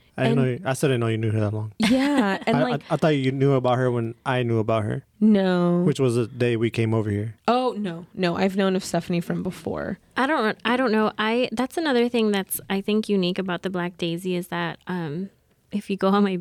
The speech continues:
Speaker 3: on my business platforms, I don't really, like, just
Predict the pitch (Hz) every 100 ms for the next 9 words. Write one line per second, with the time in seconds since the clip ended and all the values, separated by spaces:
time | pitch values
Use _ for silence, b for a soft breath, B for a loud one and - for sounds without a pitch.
0 | 185 190 185 175 180 175 175 180 175 -
1 | 180 - 185 180 185 - - 185 214 202
2 | 233 247 233 202 185 - 180 185 180 -